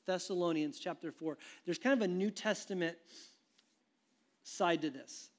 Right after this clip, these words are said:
Real quick, we're not gonna take ti-, a lot of time on this. First Thessalonians four, I think you'll see some parallels here. He says this, "Finally,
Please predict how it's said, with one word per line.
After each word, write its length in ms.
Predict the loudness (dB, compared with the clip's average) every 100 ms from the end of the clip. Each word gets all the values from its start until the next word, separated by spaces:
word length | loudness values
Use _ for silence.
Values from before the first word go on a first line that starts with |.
| _ _ _ _ _
Real 140 | 4 6
quick, 280 | 6 0 -2 -6
we're 60 |
not 120 | -6
gonna 140 | -4 -4
take 180 | -6 -6
ti-, 100 | -10
a 60 | -4
lot 160 | -2 -2
of 80 |
time 240 | -4 -4 -4
on 60 |
this. 240 | -6 -10 -20 -20 -20 _ 0
First 340 | 4 4 0 -10 -2
Thessalonians 760 | -2 0 0 2 2 0 -2
four, 500 | -8 -6 -2 -2 -4 -10 _ _ _ _ _ _ -20 -14
I 40 |
think 220 | -2 0
you'll 100 | 2
see 180 | 0 -2
some 180 | -2 -4
parallels 500 | 2 4 6 4 -2
here. 280 | -6 -6 -8 _ _ _ _ _ _ _ _ _ _ _ _ _ _ _ _
He 120 | -2
says 320 | 6 8 8 10
this, 360 | 6 6 0
"Finally, 760 | -4 -2 6 8 8 6 2